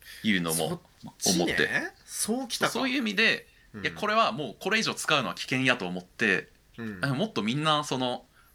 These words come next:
Speaker 1: 甘えたいやろ、本当はってすごい、なんかね、そっちの、なん、甘えたいって思ってよくないかってすごい思うようになってるっていう。
Speaker 2: なるほどね。
Speaker 1: そう。
Speaker 2: なるほどね。確かに。それは確かに誤用ですね。
Speaker 1: な、
Speaker 2: うん。
Speaker 1: そう。自分の感受性を自分で守れるっていう言葉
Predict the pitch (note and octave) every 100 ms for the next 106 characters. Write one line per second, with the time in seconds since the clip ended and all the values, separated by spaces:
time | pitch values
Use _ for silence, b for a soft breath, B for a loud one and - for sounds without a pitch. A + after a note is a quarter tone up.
0 | _ B2 E3+ A3 A3 A#3 F#2 F2 G#2 F#2
1 | G2 - - - F#2 F#2+ E2+ - - F#2+
2 | E2+ - - - _ - F#3 - - F4
3 | - - - - F#3 C3+ - _ E3 A#3+
4 | F4 F#4 - A2+ A2+ - G#2 F#2+ - F2+
5 | - - - F2+ - F2+ F2 A2 F#2 F2+
6 | F#2+ F#2+ G2+ - - - - - - -
7 | _ _ _ G#2+ G2+ G#2 G#2+ A2 A2+ C3
8 | F#3 B3+ - - - A#2+ C3 E3+ A#3+ A#3+
9 | A#3+ A#3 B3+ D4 - _ - A#3+ - A#2+
10 | E2 - - G3 B3 A3+ A3 G3+ - A#2+
11 | - _ _ C3 C#3 D#3 D3 C#3+ - B2
12 | D#3 - _ _ - - A#3 - - D#3
13 | E3 A#3 C4+ C4+ B3+ B3 A3 G#3+ A#3 A3+
14 | C#3 F3+ G#3+ F3+ C3 G3+ B3 G#3 F#2 -
15 | - F2 - - B2 A#2 A#2+ G2